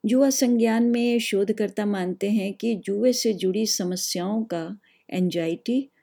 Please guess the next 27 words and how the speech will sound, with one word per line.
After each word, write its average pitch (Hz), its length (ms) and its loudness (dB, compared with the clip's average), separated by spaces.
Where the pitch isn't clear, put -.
और 190 160 -2
depression 208 580 0
के 247 140 4
बीच 202 440 -6
काफ़ी 180 280 -8
संबंध 160 560 -6
है। 175 180 -8
Keats 285 460 4
और 240 160 4
Suka 240 380 0
का 226 320 0
कहना 214 260 2
है 220 220 0
कि 226 220 -6
जुए 208 340 0
की 226 180 0
लत 180 420 -4
और 208 220 0
मानसिक 185 640 -2
स्वास्थ्य 190 520 -4
के 226 80 2
मुद्दे 170 440 -4
आमतौर 240 560 0
पर 294 160 -2
कैल्ड 233 360 0
समुदायों 214 720 0
में 208 300 -2